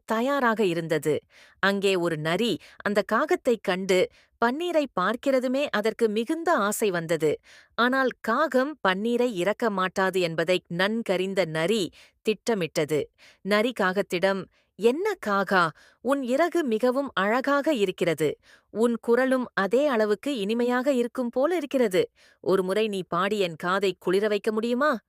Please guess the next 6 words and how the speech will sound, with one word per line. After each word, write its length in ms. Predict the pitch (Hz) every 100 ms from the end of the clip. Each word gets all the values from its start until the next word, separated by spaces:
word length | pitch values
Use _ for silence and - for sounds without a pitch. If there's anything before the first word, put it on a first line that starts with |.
| _
என்று 340 | - 233 269 381
கேட்டது. 600 | 233 185 - 147 143 120 _ _ _
அந்த 280 | - 320 330
புகழ்ச்சியால் 720 | - 254 277 370 - 330 302
மகிழ்ந்த 500 | 277 220 247 240 226 202
காகம் 520 | - 214 240 170 160